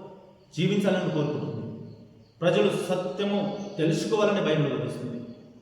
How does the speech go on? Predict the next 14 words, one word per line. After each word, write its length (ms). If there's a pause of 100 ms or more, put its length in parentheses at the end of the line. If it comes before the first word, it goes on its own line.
(680)
మనం 200
కూడా 160
అంతే. 220 (2250)
హైందువులు, 500 (200)
ముస్లింలు, 500 (200)
క్రైస్తవులు, 560 (400)
జైనులు, 680
బౌద్ధులు 440 (1200)
వారి 280
వారి 220
మత 300 (120)
గ్రంథాల 320
పాటు 340 (500)
భారత 240